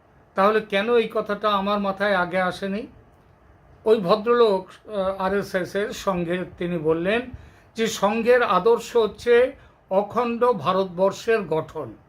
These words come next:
তার পাশে এক নবীন কর্মী ছিল বোধহয়,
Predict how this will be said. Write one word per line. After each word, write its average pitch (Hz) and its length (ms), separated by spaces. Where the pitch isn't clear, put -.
তার 233 300
পাশে 233 280
এক 233 200
নবীন 214 460
কর্মী 214 420
ছিল 208 400
বোধহয়, 202 480